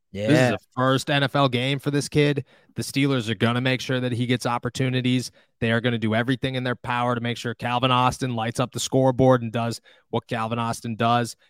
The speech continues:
Speaker 2: You, you gotta remember, he didn't even make it to a preseason game last year. He got hurt the day before the first one.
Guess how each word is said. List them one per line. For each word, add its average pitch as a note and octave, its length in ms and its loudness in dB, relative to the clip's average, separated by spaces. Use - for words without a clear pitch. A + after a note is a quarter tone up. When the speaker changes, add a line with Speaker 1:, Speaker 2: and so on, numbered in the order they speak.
Speaker 2:
You, D3 80 2
you C#3 140 -2
gotta F#3 140 6
remember, E3 180 4
he C#3+ 80 4
didn't G#3+ 160 4
even C3 180 -2
make C3 220 0
it C3 120 -4
to A#2+ 140 0
a G#2 40 -6
preseason G#2 500 -4
game F#2+ 180 -2
last F#2 300 -8
year. F#2 100 -10
He G#2 80 -6
got C#3+ 160 2
hurt C#3+ 180 0
the - 60 -6
day B2+ 200 0
before B2 340 -2
the A#2 60 -4
first C#3 300 -2
one. G2 140 -10